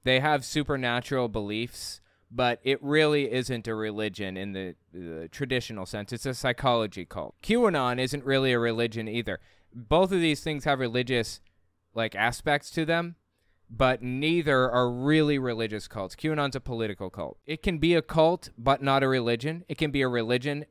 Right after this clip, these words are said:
but not a cult. Or it can be both. But she doesn't seem to see the nuance here. She just wants to call anything to the left of hunting the homeless for sport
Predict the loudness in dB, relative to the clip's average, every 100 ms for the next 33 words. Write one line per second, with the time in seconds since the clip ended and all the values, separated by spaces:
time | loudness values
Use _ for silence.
0 | -4 -2 0 0 -2 -2 -4 -4 -4 -14
1 | _ -6 -4 -4 -4 -4 -6 -10 _ _
2 | _ 2 2 2 4 4 2 -6 -6 -4
3 | -6 -4 -4 -4 -4 -4 -4 -6 -6 -8
4 | -6 -6 -6 -6 -6 -6 -4 0 0 -2
5 | -6 -6 -8 -6 -6 -2 0 0 0 -2
6 | -2 -2 -2 -2 -2 -4 -4 -6 -4 -2
7 | -2 -2